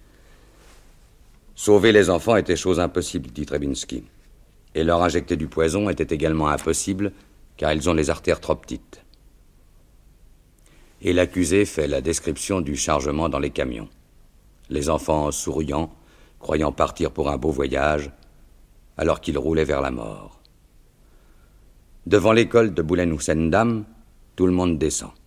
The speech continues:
Ce sont d'abord six Russes, qui devaient immédiatement être pendus dans la cave de la chaudière du chauffage central. Ensuite les infirmiers et les deux médecins français, Quenouille et Florence, qui allaient être pendus dans une cave.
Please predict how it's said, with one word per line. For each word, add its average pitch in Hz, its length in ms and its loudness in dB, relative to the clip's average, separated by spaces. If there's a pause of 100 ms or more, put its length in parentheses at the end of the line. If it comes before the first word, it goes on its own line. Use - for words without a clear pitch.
(1400)
Ce - 140 -6
sont 85 140 -2
d'abord 87 320 4
six 101 260 0
Russes, - 500 -4 (380)
qui - 80 -6
devaient 82 280 0
immédiatement 101 600 2
être 76 180 -2
pendus 87 460 -2
dans 80 100 -2
la 76 100 0
cave 92 300 -2
de 85 80 -4
la 76 100 0
chaudière 76 400 -4
du 78 80 -6
chauffage 73 380 -6
central. 53 540 -12 (1200)
Ensuite 78 360 -4
les 87 160 2
infirmiers 87 600 0 (600)
et 73 80 -4
les 73 140 0
deux 90 140 4
médecins 82 360 0
français, 69 560 -2 (200)
Quenouille 78 400 0
et 73 40 2
Florence, 76 680 -2 (580)
qui 85 140 -2
allaient 78 180 2
être 78 220 -2
pendus 85 320 0
dans 78 120 -2
une 71 200 -2
cave. 52 420 -12